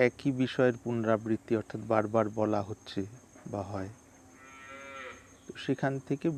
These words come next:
বুঝতে হয় যে বিষয়টি বারবার বলা হয়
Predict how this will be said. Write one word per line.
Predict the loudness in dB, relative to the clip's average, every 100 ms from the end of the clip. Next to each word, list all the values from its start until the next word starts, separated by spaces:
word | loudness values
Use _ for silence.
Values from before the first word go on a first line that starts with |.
| 0
বুঝতে | 0 4 4 6
হয় | 2 0 -20 -14 -6 2
যে | 4
বিষয়টি | 4 2 2 2 2 0
বারবার | 8 10 10 8 4 4 4
বলা | 6 4
হয় | 4 0